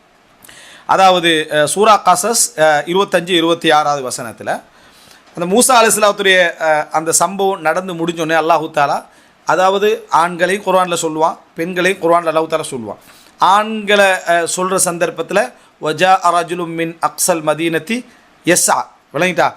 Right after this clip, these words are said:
மணி, அந்த, அந்த நகரத்துடைய ஒரு, அ, கோடி, அந்த மூலையிலிருந்து ஒரு மனிதர் என்ன செஞ்சாரு,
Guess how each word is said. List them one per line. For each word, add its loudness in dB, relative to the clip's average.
மணி, -2
அந்த, 0
அந்த 0
நகரத்துடைய 0
ஒரு, -2
அ, 2
கோடி, 2
அந்த 0
மூலையிலிருந்து 0
ஒரு 2
மனிதர் 0
என்ன 0
செஞ்சாரு, 0